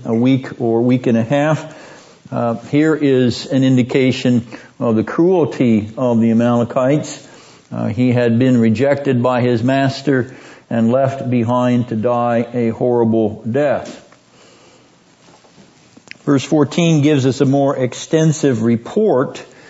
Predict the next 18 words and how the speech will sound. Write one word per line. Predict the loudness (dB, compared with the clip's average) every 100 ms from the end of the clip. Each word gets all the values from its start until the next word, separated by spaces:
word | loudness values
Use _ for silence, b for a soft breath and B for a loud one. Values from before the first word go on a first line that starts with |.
| B B -8
of | -2 0
what | 0 0 0
happened | -2 -2 0 0 2 0 -2 -8 -2
be-, | 0 0 -2 -4
uh, | -4
uh, | 0 0 0
behind | 0 2 0 0 0 0
verse | 2 0 -2 -2
one. | 0 0 2 2 0 B B B B B _
In | -4 -2
other | 0 2 2
words, | 2 2 0 -2 2 2
<clears throat> | 2 -4
we | -2 0
are | 0
told | -2 -2 0 2 2 0 B B B _
that, | -2 -2 -2 -2
uh, | 0 0